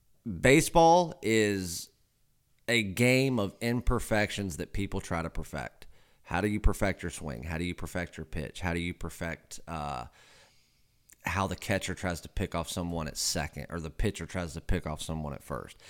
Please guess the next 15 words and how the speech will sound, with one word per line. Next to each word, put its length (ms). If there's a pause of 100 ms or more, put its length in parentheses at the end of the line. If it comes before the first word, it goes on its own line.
(160)
It's 180
an 120
imperfect 600
game 260
that 120
people 280
are 60
trying 280
to 60
constantly 680 (100)
perfect. 480
That's 200
the 100
beauty 400
of 200